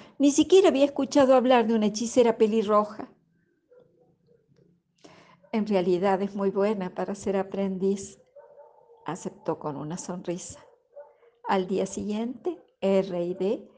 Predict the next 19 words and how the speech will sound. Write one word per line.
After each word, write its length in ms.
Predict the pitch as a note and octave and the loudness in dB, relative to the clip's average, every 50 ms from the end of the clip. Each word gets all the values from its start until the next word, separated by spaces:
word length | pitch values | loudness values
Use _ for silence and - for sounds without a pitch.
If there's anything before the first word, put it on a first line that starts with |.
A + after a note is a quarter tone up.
| - - _ _ | -20 -20 _ _
cruzaron 560 | - - G#3 A3+ A3+ - A#3+ G#3+ G#3+ G#3 A3 G#3+ | -10 -6 -6 -6 -4 -4 -4 -4 -4 -4 -6 -8
juntos 880 | - - - - C4 C4+ C#4 C4+ C#4+ - - C4+ C#4+ D#4+ - - - - | -12 -10 -4 -2 -2 -2 -2 -4 -8 -6 -6 -6 -6 -6 -8 -16 -12 -8
la 220 | - G#3 G#3 G3 | -6 -2 -2 0
verja 540 | F#3+ F#3+ F#3+ F#3+ F#3+ G3 G#3 G3+ - A3 G#3 | 2 2 2 2 0 -2 -4 -8 -10 -10 -8
del 180 | G3 G3+ F3 | -6 -6 -6
amanecer. 760 | F#3 F3+ E3+ F3 E3+ F#3 F#3+ F#3+ - - D#3+ C#3+ D3+ E3 F#3+ - _ - - _ - - - - - _ _ _ _ - _ _ _ - | -6 -6 -8 -8 -8 -8 -10 -10 -10 -10 -10 -10 -10 -12 -14 -18 _ -20 -20 _ -20 -20 -20 -20 -20 _ _ _ _ -20 _ _ _ -12
Y 220 | - - C4+ C4+ | -4 0 0 0
jamás 960 | C4+ - - - C#4+ C4+ C4+ C4+ C4+ C4+ C4+ C#4 C#4+ C#4+ D4+ D#4 E4+ E4+ - | 0 -2 -4 0 2 2 2 2 0 0 2 4 4 4 4 2 0 -2 0
volvimos 640 | - C#4 C4 B3+ A#3+ G#3+ A#3 A#3 A3+ A3+ A#3+ B3+ - | 2 4 4 4 4 2 0 0 0 -2 -2 -4 -2
a 140 | B3+ G#3 - | -4 -4 -2
tener 260 | A3+ G#3 G3+ G#3+ G#3+ | -2 -2 -2 -2 -4
noticias 640 | G#3+ G#3+ G#3 G#3 G#3 - G#3+ A3 A3 - A3+ G#3+ G#3+ | -4 -4 -6 -6 -6 -8 -8 -6 -4 -4 -4 -4 -2
sobre 360 | - G3+ F#3 F#3+ F#3+ G3 F#3 | -4 -6 -4 -2 0 0 0
ellos, 360 | F#3+ F#3+ - F#3 F#3 G3+ - - - - - - - _ - | 0 -2 -4 -8 -8 -10 -12 -18 -20 -20 -20 -20 -20 _ 2
porque 320 | - A3+ G#3+ A3 A3 A3 G3 | 2 2 4 4 2 0 2
las 180 | G#3 G#3+ G#3 | 2 0 0
leyendas 680 | G#3+ G3+ G3+ A3+ A3+ - D4 D4 C#4+ D#4+ C4+ C#4 C#4 | 0 2 2 2 4 4 4 4 4 2 0 -2 -2
se 160 | - - A3+ G3 | 0 0 0 2
detienen 720 | G3 F#3+ F#3+ G3 A#3 G#3+ G#3+ G#3 G#3 G#3 G3 F#3+ - | 2 2 0 0 0 0 0 2 0 -2 -2 -4 -6